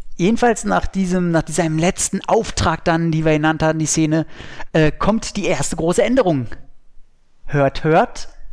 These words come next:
Jean-Claude Van Damme hat nicht mehr eine Freundin oder eine Affäre oder bandelt damit irgendeiner an.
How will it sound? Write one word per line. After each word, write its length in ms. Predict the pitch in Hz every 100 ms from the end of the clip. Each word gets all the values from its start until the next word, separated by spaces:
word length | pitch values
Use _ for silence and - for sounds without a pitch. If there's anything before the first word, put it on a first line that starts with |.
| - - - - -
Jean-Claude 520 | 156 147 - 143 -
Van 140 | 135
Damme 280 | 139 143 131
hat 260 | 196 - -
nicht 260 | 160 143 -
mehr 120 | 131
eine 140 | 117
Freundin 880 | 117 - - 131 170 165 143 127 123
oder 220 | 135 151 131
eine 240 | 127 -
Affäre 580 | - - 175 220 170 151
oder 200 | 147 - -
bandelt 340 | 151 170 147
damit 260 | 143 143 139
irgendeiner 500 | 175 156 - 135 147
an. 160 | 185